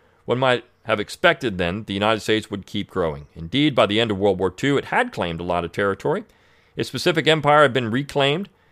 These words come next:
It held thousands of military bases around the world, and it occupied parts of Korea, Germany, and Aust-, Austria,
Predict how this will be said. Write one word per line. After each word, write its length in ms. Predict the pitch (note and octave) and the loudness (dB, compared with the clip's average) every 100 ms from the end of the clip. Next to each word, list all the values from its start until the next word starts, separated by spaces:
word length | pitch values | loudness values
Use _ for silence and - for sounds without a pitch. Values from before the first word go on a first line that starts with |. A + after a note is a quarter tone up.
| - | -4
It 80 | A2+ | 2
held 180 | B2+ - | 2 6
thousands 440 | C3 D#3 D#3+ D3+ | 8 8 4 0
of 60 | C3+ | 4
military 420 | C#3+ C#3+ D3 C3 | 6 6 4 2
bases 420 | A#2 C3 B2+ A2+ | 4 2 0 -4
around 220 | B2 A#2+ | 2 2
the 80 | G#2+ | 2
world, 280 | F2 E2 B2 | 0 0 0
and 120 | A#2+ | -2
it 100 | G#2 | -2
occupied 580 | C3 C#3+ B2+ B2+ B2 A#2+ | 0 0 -2 0 0 0
parts 280 | C3 B2 F#2+ | -2 -2 -4
of 80 | |
Korea, 300 | - B2+ D#3 | -6 -2 0
Germany, 460 | C#3 B2 C3 C3 C#3 | 0 0 0 0 -2
and 120 | A#2 | 0
Aust-, 240 | A2+ B2 - - | 0 -2 -6 0
Austria, 520 | B2 C#3 D3 D3 | 0 0 2 0